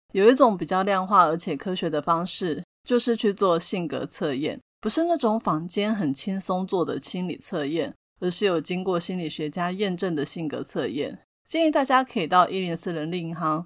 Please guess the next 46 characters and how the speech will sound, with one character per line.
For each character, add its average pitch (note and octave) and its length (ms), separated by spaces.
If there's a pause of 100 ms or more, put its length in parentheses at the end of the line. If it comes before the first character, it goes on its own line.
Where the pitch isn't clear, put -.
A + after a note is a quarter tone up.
(120)
做 F#3 240
职 D#3+ 280
业 G3 180
适 F#3 180
性 E3+ 240
测 D#3 260
验， C#3+ 280 (240)
里 F3 120
面 C#4 160
会 D#4 140
告 C4+ 180
诉 B3+ 220
你 D3+ 260 (220)
你 E3+ 100
的 D#3+ 140
核 E3+ 220
心 F#3+ 240
本 C3+ 180
质 - 180
是 F3 160
什 - 280
么。 - 160 (240)
那 G#3+ 80
个 F#3 100
测 F3+ 220
验 F3+ 180
还 E3+ 160
会 G#3 160
依 A3+ 180
照 A3+ 200
你 D#3+ 100
的 D#3 100
核 E3+ 160
心 G#3+ 240
本 D#3+ 240
质， E3 320 (260)
推 C#4+ 200
荐 C4+ 280
适 C4 240
合 F#3 220
你 E3 160
担 F3+ 240
任 F3 140
的 D3 100
工 D#3+ 280
作。 - 400